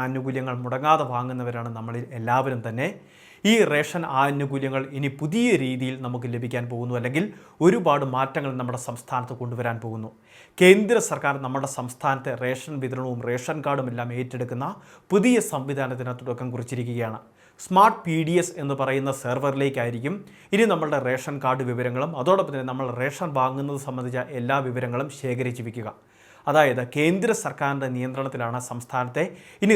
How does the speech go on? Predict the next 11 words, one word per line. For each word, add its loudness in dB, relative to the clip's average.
റേഷൻ -2
കാർഡിൻ്റെ -2
വിതരണം. -4
അതോടൊപ്പം 4
തന്നെ -2
മുൻഗണനാ -2
റേഷൻ -4
കാർഡിലേക്കുള്ള -6
മാറ്റങ്ങൾ, 0
ഇങ്ങനെയുള്ള 4
വിവിധ 0